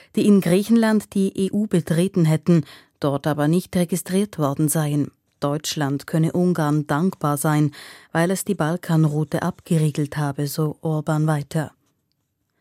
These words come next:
Bei der Bundeskanzlei in Bern sind knapp sechsundfünfzigtausend Unterschriften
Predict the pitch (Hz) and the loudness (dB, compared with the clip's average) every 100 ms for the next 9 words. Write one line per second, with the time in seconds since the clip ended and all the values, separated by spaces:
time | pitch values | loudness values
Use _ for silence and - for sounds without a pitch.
0 | _ _ _ _ _ _ _ _ - 175 | _ _ _ _ _ _ _ _ 0 2
1 | 170 175 202 196 185 180 175 160 160 165 | 4 4 2 2 2 2 2 0 4 2
2 | 147 139 143 147 151 139 - 160 139 - | 2 0 0 0 0 -2 0 0 0 -4
3 | - 190 - 208 220 202 - 202 - 170 | -4 -4 0 0 0 -2 -2 -6 -2 -2
4 | 175 185 190 202 175 165 165 - 180 | 0 0 0 -2 -2 0 -2 0 0